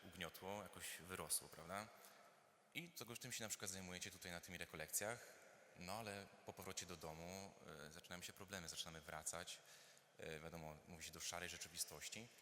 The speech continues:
E, no i ta formacja, którą my tutaj mamy, ma przedłużać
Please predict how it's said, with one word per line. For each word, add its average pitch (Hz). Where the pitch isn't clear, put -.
E, 80
no 101
i 113
ta 107
formacja, 95
którą -
my 82
tutaj 82
mamy, 85
ma 82
przedłużać 104